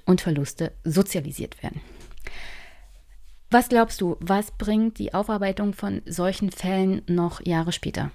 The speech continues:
wenn es kein, also wenn es zu keiner Konsequenz für die Verantwortlichen führt?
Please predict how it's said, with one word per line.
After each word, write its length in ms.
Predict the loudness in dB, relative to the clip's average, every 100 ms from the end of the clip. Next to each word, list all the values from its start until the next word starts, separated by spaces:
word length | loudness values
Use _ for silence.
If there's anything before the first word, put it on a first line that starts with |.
| -6 2
wenn 220 | 2 4
es 220 | 0 0
kein, 400 | 0 4 4 4
also 200 | 4 6
wenn 120 | 8
es 140 | 8 6
zu 100 | -2
keiner 380 | 4 6 6 6
Konsequenz 680 | 6 6 4 0 0 0
für 220 | -2 -2 2
die 340 | 4 4 2 -6 -20 -6
Verantwortlichen 640 | 0 0 0 -4 -6 -8 -8
führt? 320 | -8 -10